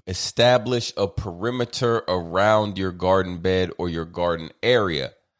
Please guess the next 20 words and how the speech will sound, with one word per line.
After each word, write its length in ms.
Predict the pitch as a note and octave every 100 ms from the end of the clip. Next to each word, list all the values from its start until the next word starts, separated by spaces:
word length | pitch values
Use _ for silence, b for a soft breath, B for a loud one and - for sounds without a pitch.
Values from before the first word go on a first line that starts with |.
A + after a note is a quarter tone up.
| _ -
okay? 400 | - F#2+ F#2+ F#2+
That's 200 | - C#3
why 160 | C#3+ C#3
I 40 |
tell 220 | C#3+ D3+ C3+
you 120 | B2+
to 160 | -
extend 440 | A2+ - - D3+ C#3+
the 60 |
cardboard 640 | - C#3 A#2+ A2 G#2+ A2 G2+ _
all 320 | G2+ A#2+ C#3+ C#3
around 440 | A#2 A2+ A#2 A2+
and 220 | G2 F#2+
well 300 | G2 A#2 A#2+
past 500 | - A#2+ G#2 G#2+ -
where 100 | F#2+
you 140 | F#2+ F#2+
plan 600 | - - G2 G2+ G2 -
on 220 | F2+ E2+
planting, 640 | - - A#2 A#2 G#2+ -